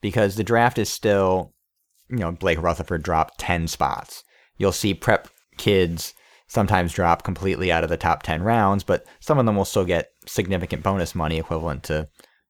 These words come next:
third or fourth round money there if the team wants to spend it and has it available in their pool. It's just generally talent in the draft gets paid in the order and amounts that it should for the most part. And you don't get, you only get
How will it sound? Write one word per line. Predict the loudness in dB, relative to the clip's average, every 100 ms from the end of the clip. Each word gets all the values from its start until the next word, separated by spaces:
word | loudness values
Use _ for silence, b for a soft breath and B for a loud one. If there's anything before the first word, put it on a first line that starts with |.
| _
third | 2 2
or |
fourth | 2 0 0
round | 0 0 0
money | 0 0
there | 0 0 0
if |
the | -4
team | -6 -6 -4
wants | -6 -6
to | -8
spend | -4 0 2
it | 0 -2
and |
has | -2 -2
it | -2
available | -2 -2 -2 -4
in | -4
their | -6
pool. | -4 0 0 0 -6 b b b -8
It's | -4
just | -2 -2 -4 -18 _ _ -2
generally | 2 4 4 4 2
talent | 2 2 2 2
in | 0
the | -2
draft | 0 2 2 0
gets | -2 -4
paid | -2 0 2 2 0 -4 _ -2
in | 0 2
the | 0
order | 0 0 2 2 0 -2 -8 _ _ -8
and | -4
amounts | 0 0 0 -2
that | -2 -2
it | -4
should | -2 2 2 0 -8
for | 0 2
the | 2
most | 0 -4 -6
part. | -6 -6 _ _
And | -2 0 2
you | 0
don't | 2 2 2 0
get, | 0 2
you | 2
only | 2 4
get | 4 2